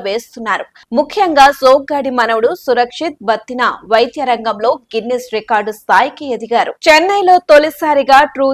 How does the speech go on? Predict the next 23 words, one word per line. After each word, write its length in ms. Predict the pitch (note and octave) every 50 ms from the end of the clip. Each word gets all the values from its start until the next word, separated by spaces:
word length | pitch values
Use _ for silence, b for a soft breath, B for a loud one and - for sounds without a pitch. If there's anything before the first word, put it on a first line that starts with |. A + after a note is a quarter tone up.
| - -
త్రీ 160 | B3 B3 B3 B3 A#3+ B3+
డీ 60 | D4 E4 D4+ C4
లాప్రోస్కోపిక్ 880 | A#3+ B3+ B3+ - E4+ E4 E4 - _ D4 C#4 C#4 C#4 C#4+ C4+ - - A#3+
వ్యవస్థను 460 | A#3 A3+ B3 B3 - - A#3+ A#3 D4+ F#4 - D4
తీసుకొచ్చిన 560 | C#4 D4 C#4+ - _ D4 C#4 C#4 - C#4 B3 B3 A#3 A#3+ -
ఘనత 380 | A3+ A3 A#3 A#3 A#3 A3 A3+ D4 C#4+ -
సురక్షిత్ 500 | - C4+ C4 C4 B3+ - - B3+ - _ - -
సొంతం. 340 | G#3+ G#3 A3 A3+ - A3+ - - B B B B B B B B3+ C#4
ఎన్నో 220 | D4 E4+ F#4 G4 G4 -
క్లిష్టమైన 540 | D4+ C#4 C#4 - - D#4+ D4 D4+ D4 C#4 C4+ - F3 - C4
సర్జరీలను 520 | A#3 A3+ A#3 - C#4 C4+ C4 B3+ B3 A#3 B3 D4+ - - -
సురక్షిత్ 520 | B3 A#3 A#3 A#3 A#3 - D#4+ F4+ - - G#3+
విజయవంతంగా 800 | A3 A#3+ A#3 D#4 D#4+ E4 D#4 C#4+ C4 A#3+ - A#3 A3+ A3+ A3 A3+ A#3+ D4 - _
పూర్తి 300 | A3+ A3+ A#3+ A#3+ - C#4+ C#4
చేశారు. 420 | - C4+ B3 B3 - B3+ A3+ G3 - - B B B B B B C#4 D4
ఇటీవల 400 | D4 F#4+ F#4+ G4 F#4 F#4 D#4+ D4+ D4 -
తమిళనాడుకు 680 | C#4 B3+ C4 D4+ E4 D#4+ D#4 D4 D4 C#4 C#4 - C4+ - -
చెందిన 300 | - B3+ A#3+ A#3+ A#3+ B3+ B3+ C#4 C#4+ B3+
నలభై 340 | A#3 A#3+ B3 A#3+ - A#3 B3+ B3
నాలుగు 260 | B3 A#3+ A#3 A3+ A#3+ A#3+ A3+ A#3 B3
ఏళ్ల 160 | C#4 D#4+ D#4+ D4+ B3 A#3
మహిళ 260 | A#3 A#3 - B3 C4 B3 G3+ - - _ -
గర్భాశయంలో 840 | G3 G#3 G3+ G#3+ B3+ B3+ B3+ - C4 A#3 A#3 A#3 A3+ A3 A3 B3